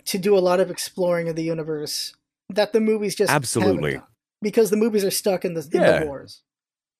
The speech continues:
Speaker 1: Uh, I just, yeah, Mandalorian,
Speaker 2: I
Speaker 1: I just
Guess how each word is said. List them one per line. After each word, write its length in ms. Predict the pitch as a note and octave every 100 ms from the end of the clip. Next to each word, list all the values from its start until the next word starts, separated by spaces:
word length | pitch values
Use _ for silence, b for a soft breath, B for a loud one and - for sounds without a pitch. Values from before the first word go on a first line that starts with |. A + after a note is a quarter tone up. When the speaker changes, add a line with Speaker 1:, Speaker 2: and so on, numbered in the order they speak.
| _ _ _ _ _ _ _
Speaker 1:
Uh, 320 | - F#4+ F3 F3 _ _ _ _ _ _ _ -
I 80 | B3+
just, 220 | D#4 B3+
yeah, 180 | D4+ A#3 -
Mandalorian, 840 | G#3+ A#3+ B3 A3+ A#3 A#3 B2+ -
Speaker 2:
I 40 | F3+
Speaker 1:
I 40 |
just 240 | F3+ F#3